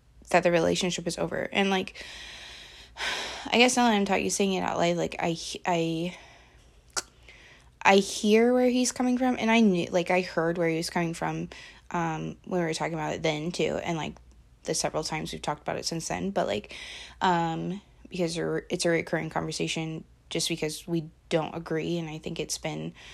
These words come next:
important for us to, like, talk it through, uh, especially in different, like, situations, but,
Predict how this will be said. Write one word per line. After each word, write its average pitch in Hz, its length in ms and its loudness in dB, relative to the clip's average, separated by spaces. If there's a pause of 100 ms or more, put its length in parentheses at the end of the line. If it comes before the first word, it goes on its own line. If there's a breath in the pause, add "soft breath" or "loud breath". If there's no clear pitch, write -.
(1400 loud breath)
important 170 460 0
for 151 140 2
us 156 180 2
to, 165 60 0
like, - 180 -2
talk - 220 -4
it - 80 -8
through, - 500 -2
uh, 170 120 0 (100)
especially 170 400 -2
in 160 80 -6
different, - 380 -6
like, - 180 -6
situations, 185 800 0 (220)
but, 196 340 4